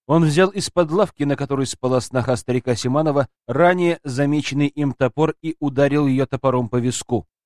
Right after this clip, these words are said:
В то же время поднялись Демьянов и Царев, которые связали старших Симановых, а потом стали наносить их внукам удары молотком и кинжалом без разбора, кому попало.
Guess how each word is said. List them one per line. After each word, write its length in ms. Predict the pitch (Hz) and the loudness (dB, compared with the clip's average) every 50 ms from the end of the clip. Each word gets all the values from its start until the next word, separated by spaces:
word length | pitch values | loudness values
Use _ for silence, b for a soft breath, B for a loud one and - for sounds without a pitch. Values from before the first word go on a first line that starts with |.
| _ _ _ _ _ _ _ _ _ _ _ | _ _ _ _ _ _ _ _ _ _ _
В 100 | - - | -4 4
то 160 | 156 156 151 | 6 6 6
же 140 | 135 151 143 | 6 4 2
время 340 | 143 151 156 151 151 147 | 4 2 0 0 -2 -4
поднялись 560 | - - 143 135 131 139 135 123 123 120 117 104 | -2 -4 -4 -4 -4 -6 -4 -4 -4 -6 -6 -6
Демьянов 540 | 113 139 139 135 131 127 120 120 120 - - | -6 -4 -4 -4 -4 -6 -6 -8 -10 -10 -6
и 80 | 156 151 | -8 -6
Царев, 420 | - - 175 202 269 277 - - _ _ _ _ _ _ _ | -2 -2 -2 0 -2 -4 -6 -6 _ _ _ _ _ _ _
которые 540 | - 202 196 - 294 277 277 262 240 214 - - | 0 0 0 0 -2 -4 -2 -2 -4 -4 -6 -8
связали 600 | - - - 160 175 196 185 165 180 170 165 165 | -8 -4 0 2 4 4 4 4 4 4 2 2
старших 540 | 151 - - 160 147 135 120 - 143 131 - | -2 -2 -2 0 0 0 -2 -4 -6 -6 -6
Симановых, 800 | - - 160 160 185 233 262 269 262 262 262 247 - - - _ _ _ _ _ _ _ _ _ _ _ - | -6 -4 -4 -4 -4 -4 -6 -6 -8 -8 -8 -10 -12 -12 -18 _ _ _ _ _ _ _ _ _ _ _ -8
а 80 | 131 | -4
потом 260 | 135 151 - 277 247 | -4 -4 -4 -4 -8
стали 240 | - - 240 220 208 | -4 -4 -2 0 0
наносить 440 | 185 170 160 151 - - 220 - - - | 0 0 -2 -2 -4 -6 -8 -10 -10 -8
их 180 | 165 151 - | -8 -8 -6
внукам 400 | 139 127 135 175 - - 160 147 - | -6 -6 -4 -6 -4 -6 -8 -8 -6
удары 360 | 127 123 120 143 143 135 131 | -8 -2 2 2 2 2 2
молотком 420 | 127 123 123 117 - - 202 196 | -2 -4 -6 -6 -2 -2 -4 -4
и 140 | - - 151 | -4 -12 -12
кинжалом 600 | - - 135 123 110 104 135 143 151 147 147 - _ _ _ _ _ | -8 -6 -6 -6 -4 -4 -6 -4 -4 -6 -6 -8 _ _ _ _ _
без 360 | 95 104 131 143 139 - - - | -6 -2 -2 -2 -2 -2 -8 -12
разбора, 720 | 120 117 135 139 123 110 107 95 104 104 98 95 104 101 - _ _ _ - | -6 -2 -2 -2 -2 -4 -10 -8 -8 -8 -6 -6 -8 -10 -10 _ _ _ -8
кому 220 | 127 127 170 196 | -6 -6 -6 -6
попало. 500 | - 175 - - 87 80 82 78 78 80 | -10 -12 -14 -12 -14 -14 -14 -14 -16 -18